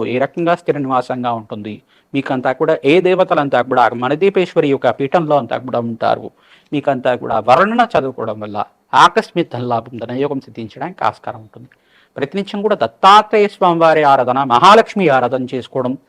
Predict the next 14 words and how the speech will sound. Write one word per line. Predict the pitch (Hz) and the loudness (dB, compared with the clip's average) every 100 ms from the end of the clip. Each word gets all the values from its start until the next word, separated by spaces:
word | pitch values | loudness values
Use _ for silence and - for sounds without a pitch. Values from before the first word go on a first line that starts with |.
| _ - | _ 2
పరమేశ్వరుడు | 147 214 240 240 208 160 | 4 6 4 4 6 6
ఆరాధన | 151 135 127 | 4 0 -4
విశేషంగా | 175 160 180 180 175 | -6 -4 0 -2 -2
తీసుకోవడం | 135 - 127 120 | -10 -8 -8 -6
వల్ల | 170 123 - | -2 -2 0
చెరుకు | 170 196 240 | 0 4 2
రసంతో | 226 202 196 147 | 2 -2 -2 0
పరమేశ్వరుడికి | 147 170 180 165 - | 0 0 -2 -2 -2
అభిషేక | 131 202 202 190 - | 0 0 2 2 0
హోమాది | 156 180 185 180 | 2 4 4 4
కార్యక్రమాలు | 131 123 127 120 113 | 2 2 -4 -2 -2
ఆచరించుకోవడం, | 107 143 - 160 143 - _ _ - _ - | -2 -8 -4 -2 -2 -6 _ _ -20 _ 0
చెరుకు | 170 196 220 | 2 4 2
రసంతోటి | 202 196 170 156 160 | 2 0 -2 -2 -4